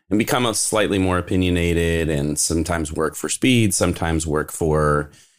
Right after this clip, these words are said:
you know, like, Redwood is, like, everything you need for your startup app, and Remix is trying to solve its own problems and be on the, the edge and whatever else, but then still keep React Router around for some reason.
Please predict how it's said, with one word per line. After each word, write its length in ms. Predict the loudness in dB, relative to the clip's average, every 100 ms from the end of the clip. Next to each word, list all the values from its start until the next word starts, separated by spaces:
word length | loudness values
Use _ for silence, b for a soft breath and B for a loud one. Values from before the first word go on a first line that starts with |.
| -4
you 60 |
know, 60 | -2
like, 120 | 0 0
Redwood 520 | 0 2 2 2 2
is, 320 | 0 0 0
like, 360 | 0 0 -4 -14 _ _ _ -4
everything 360 | 0 2 2 2
you 60 |
need 360 | 2 2 2 0
for 140 | -2
your 400 | -2 0 0 -2 -4
startup 380 | -2 0 0 -2
app, 400 | -4 -6 -8 -4
and 420 | -2 0 -2 -6 b b b b
Remix 540 | -2 2 2 0 -2 -2
is 600 | 2 2 2 0 -2 -6 _ _
trying 360 | -4 -2 0 2
to 420 | 2 2 0 -4 -4
solve 240 | -2 -2
its 120 | 0
own 160 | 0 0
problems 460 | -2 -2 0 0 0
and 100 | 0
be 140 | 0
on 140 | 0
the, 260 | 0 -2 -4
the 240 | -4 0 2
edge 320 | 2 0 -2
and 120 | -2
whatever 260 | -2 0 0
else, 180 | 0 -4
but 140 | -4
then 200 | -2 0
still 240 | -2 -2
keep 260 | -2 -4 -2
React 340 | 0 2 0 -2
Router 280 | 0 0
around 280 | 0 0 0
for 80 | -2
some 160 | 0 0
reason. 320 | 2 0